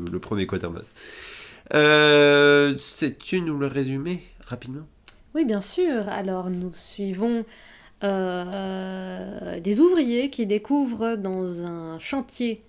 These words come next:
Speaker 2: londonien, euh, un crâne, des, et même après plusieurs crânes, euh, de proto-humains, on va dire. Donc un paléontologue s'y intéresse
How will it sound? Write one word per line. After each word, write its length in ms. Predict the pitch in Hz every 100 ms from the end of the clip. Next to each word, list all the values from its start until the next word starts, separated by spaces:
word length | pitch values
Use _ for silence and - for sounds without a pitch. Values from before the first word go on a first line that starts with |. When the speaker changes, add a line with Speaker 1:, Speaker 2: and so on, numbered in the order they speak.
| -
Speaker 2:
londonien, 800 | 202 208 202 196 202 226 311 339 - _ _ _ _ _ 202
euh, 300 | 190 185 180
un 100 | 190
crâne, 480 | 190 - 175 165 165 156
des, 120 | 170 -
et 220 | 196 180
même 260 | 170 208 202
après 280 | 165 - 214
plusieurs 460 | - 220 214 196
crânes, 520 | - - 190 233 277 277 - - _ -
euh, 760 | 196 175 170 170 175 - - - - -
de 80 | 190
proto-humains, 1000 | 190 - 277 277 277 294 240 226 208 156 - -
on 120 | 190
va 120 | 170
dire. 240 | 160 - - - _ _ - - _ -
Donc 280 | 214 220 220
un 100 | 214
paléontologue 1000 | 240 233 233 226 233 240 233 233 220 196
s'y 180 | 196 190
intéresse 680 | 180 180 170 240 339 -